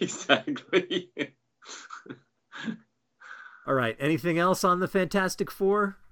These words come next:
Speaker 2: Kevin?
Speaker 1: That's a lot. So, um,
Speaker 2: It was a lot. Thanks for being willing to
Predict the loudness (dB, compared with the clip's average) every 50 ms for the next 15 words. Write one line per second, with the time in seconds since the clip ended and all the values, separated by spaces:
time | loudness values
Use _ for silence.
0 | -20 _ _ _ _ -2 0 0 0 0 -2 -6 -6 -10 _ _ _ _ _ _
1 | _ _ _ _ _ _ _ _ _ _ _ _ _ _ _ _ _ _ _ _
2 | _ _ _ _ -2 0 2 4 4 8 10 12 12 12 12 10 6 0 -10 -6
3 | -6 -4 -2 -2 -2 0 0 0 0 0 -2 -2 -2 -2 -2 -2 -2 -4 -6 -6
4 | -8 -8 -10 -12 -16 _ _ _ _ _ _ _ _ _ _ _ -6 -6 -6 -6
5 | -6 -8 -4 -2 -2 -2 -2 -4 -12 _ -12 -6 -4 -2 -2 -2 -2 -2 -2 0
6 | 0 -2 -2 -4 -4 -4 -4 -2 -2 -2 -2 -4 -6